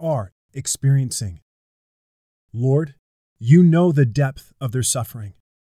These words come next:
and they trust that you collect each tear that falls from their eyes. In agreement, we bind and rebuke every ailment in their life. Jesus has paid the price in full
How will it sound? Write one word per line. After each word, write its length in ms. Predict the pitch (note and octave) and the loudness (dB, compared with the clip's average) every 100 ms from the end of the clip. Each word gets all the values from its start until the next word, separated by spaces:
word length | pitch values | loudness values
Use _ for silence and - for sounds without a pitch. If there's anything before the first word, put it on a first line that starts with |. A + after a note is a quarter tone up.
| _ | _
and 160 | - C#3 | -4 0
they 120 | C#3 | 0
trust 400 | - - E3+ - | -2 -4 -2 -2
that 100 | C#3 | -4
you 160 | D3+ F3 | -2 -4
collect 540 | - D#3+ D#3 A#2 - - | -4 -6 -4 -6 -10 -10
each 340 | F3+ F#3 - - | -4 -4 -6 -8
tear 300 | - G3 A#2+ | 0 2 2
that 160 | A#2 | -2
falls 640 | - - F3 A#2+ F#2+ - - _ _ _ | -10 -4 -4 -4 -8 -16 -16 _ _ _
from 280 | - C#3 C3 | -2 0 0
their 200 | B2+ A#2 | 0 -2
eyes. 380 | A2 G#2 - - _ _ _ _ _ _ _ _ _ _ - | -6 -10 -14 -18 _ _ _ _ _ _ _ _ _ _ 0
In 140 | D3 | 2
agreement, 580 | F3 D3 E3 A#2+ F2+ - _ _ _ _ | 2 2 2 2 -2 -20 _ _ _ _
we 160 | B2+ C3 | -4 -2
bind 540 | G#2+ C#3 C#3 D#3 E3+ D3+ | 0 2 4 4 2 0
and 160 | C3+ | -2
rebuke 520 | B2 G2+ B2+ A2+ - _ _ _ _ - | -2 0 0 0 -6 _ _ _ _ -6
every 420 | D#3+ C#3 D#3+ D#3 _ | -4 -2 -4 -4 _
ailment 480 | E3 D3+ D3 A2+ F#2+ - | -4 0 2 0 -4 -6
in 160 | C3 | -4
their 160 | A#2+ A2+ | -2 -2
life. 340 | G2+ F#2 - _ _ _ _ _ _ _ _ _ _ _ - | -4 -8 -14 _ _ _ _ _ _ _ _ _ _ _ -16
Jesus 440 | G#2 D#3+ F#3+ G3 E3 | -2 0 2 -2 -4
has 140 | D3+ | -6
paid 240 | - E3 | -2 -2
the 80 | D3 | -4
price 380 | C#3 E3 D#3 - - | -4 0 0 -2 0
in 140 | C#3 | 0
full 440 | A#2+ - G#3 B2+ | 0 2 2 2